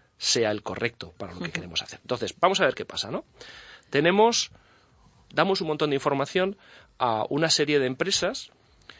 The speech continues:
Speaker 1: que lo que hacen es cruzarla con otros conjuntos de información que tienen. Es decir, si yo vendo zapatillas de deporte,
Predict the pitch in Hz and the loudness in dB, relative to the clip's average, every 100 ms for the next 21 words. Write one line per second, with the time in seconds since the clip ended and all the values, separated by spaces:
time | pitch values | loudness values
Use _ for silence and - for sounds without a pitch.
0 | - 143 131 139 170 196 185 - 139 - | -2 2 2 2 0 0 0 -2 -4 -2
1 | 156 175 156 120 151 190 175 - 123 - | -2 -2 -4 -4 -2 -4 -8 -6 -8 -6
2 | 151 160 143 131 117 120 139 131 90 - | -4 -2 -2 -4 -6 -4 -6 -6 -8 -10
3 | 101 - 50 - _ - - - - - | -12 -12 -18 -20 _ -20 -20 -20 -20 -12
4 | 98 95 117 - _ - 78 85 87 - | -8 -4 -4 -4 _ -12 -8 -8 -10 -10
5 | 101 113 95 - - 73 80 95 117 170 | -4 -4 -2 -8 -8 -12 -8 -6 4 4
6 | 160 226 | 4 0